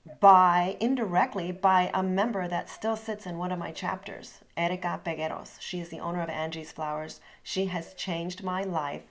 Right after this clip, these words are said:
Thank you, thank you, thank you, Erica. And I'll get back to my story now. <laughs> She in-, she actually invited my sister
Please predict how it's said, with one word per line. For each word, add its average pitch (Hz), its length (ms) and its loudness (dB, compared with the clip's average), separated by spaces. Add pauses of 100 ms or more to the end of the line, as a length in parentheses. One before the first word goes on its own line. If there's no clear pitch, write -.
(400)
Thank 190 260 -4
you, 196 80 -4
thank 175 300 -6
you, 165 220 -8
thank 185 300 -2
you, 190 260 -4 (160)
Erica. 151 480 -4 (1600)
And 170 520 0 (1300)
I'll 170 80 2
get 180 120 -4
back 175 180 2
to 175 60 -6
my 160 120 -4
story 208 300 -4
now. - 180 -12 (460)
<laughs> 220 500 -2 (840)
She 277 600 -2
in-, 254 340 2 (120)
she 277 180 -2
actually 359 280 -2
invited 262 320 2
my 208 140 -2
sister - 560 -8